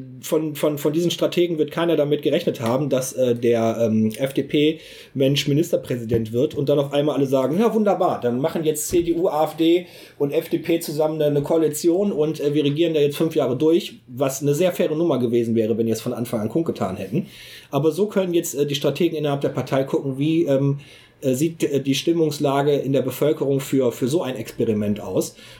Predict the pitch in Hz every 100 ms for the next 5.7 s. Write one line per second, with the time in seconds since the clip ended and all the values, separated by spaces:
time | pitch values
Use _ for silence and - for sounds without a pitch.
0 | - 120 131 131 131 151 147 - 131 143
1 | 208 156 - 143 131 123 135 139 117 120
2 | - 143 147 - 123 135 131 127 123 120
3 | - - - 135 131 127 113 107 110 -
4 | 120 120 135 127 117 113 110 104 139 120
5 | 110 - 117 120 113 107 107